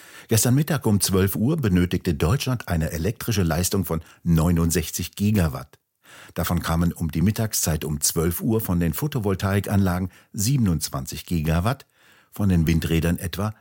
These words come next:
dreißig Gigawatt. Vierzehn Komma fünf Gigawatt lieferten die konventionellen verbliebenen Kohlekraftwerke. Um zwölf Uhr mittags musste wieder Strom ins benachbarte Ausland verschenkt werden. Um zwölf Uhr mittags immerhin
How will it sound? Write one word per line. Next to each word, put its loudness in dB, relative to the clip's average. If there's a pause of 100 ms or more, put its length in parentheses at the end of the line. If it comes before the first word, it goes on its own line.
(120)
dreißig -2
Gigawatt. -8 (540)
Vierzehn -4
Komma -4
fünf -2
Gigawatt 0
lieferten -2
die -4
konventionellen 2
verbliebenen -4
Kohlekraftwerke. -6 (880)
Um 4
zwölf 0
Uhr 4
mittags 0
musste 0
wieder 2
Strom 2
ins 0
benachbarte -2
Ausland -4
verschenkt -4
werden. -6 (520)
Um -2
zwölf -2
Uhr 0
mittags 0
immerhin 2